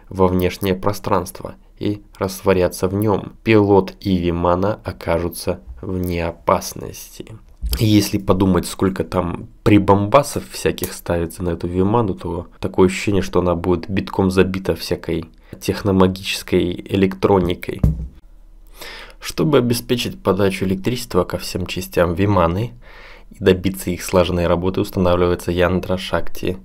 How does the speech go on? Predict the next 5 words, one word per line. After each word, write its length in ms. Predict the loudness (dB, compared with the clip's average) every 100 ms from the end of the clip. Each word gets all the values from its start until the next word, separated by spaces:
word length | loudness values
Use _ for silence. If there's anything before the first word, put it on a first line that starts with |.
| -20 -2
Панджа 600 | 0 0 0 2 2 0 -12 -20 -20 -18
Кила. 520 | -6 -4 -4 -8 -12 -18 -20 -18 -16 -16 -16
То 100 | -10
есть 220 | -10 -8 -2
электричество 920 | -2 0 2 2 2 -4 -6 -6